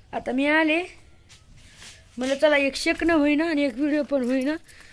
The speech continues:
कारण की काल काय व्हिडिओ नव्हते टाकले, फक्त एक व्हिडिओ, एकच व्हिडिओ टाकलेला आहे. तुम्हाला चांगलं माहिती आहे. गेट लावून घ्यायचं ना आपलं.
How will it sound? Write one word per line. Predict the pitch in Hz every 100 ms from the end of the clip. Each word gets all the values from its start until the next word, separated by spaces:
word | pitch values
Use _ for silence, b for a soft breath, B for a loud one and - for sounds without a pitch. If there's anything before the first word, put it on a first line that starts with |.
| B B
कारण | 254 262
की | 254
काल | - 302
काय | 294 294
व्हिडिओ | 302 311
नव्हते | 311 330
टाकले, | 269 254 220
फक्त | 196 233
एक | 294 269 302 302
व्हिडिओ, | 302 311 285 269 269
एकच | 285 302 285
व्हिडिओ | 262 220
टाकलेला | 185 170 147
आहे. | 131 - B B B B B - -
तुम्हाला | 240 240 247
चांगलं | 262 240
माहिती | 214 190 175
आहे. | 151 - - - - - _ - B B B B B B B - - 226
गेट | 233 226
लावून | 285 269
घ्यायचं | 226 240 277
ना | 294
आपलं. | 277 240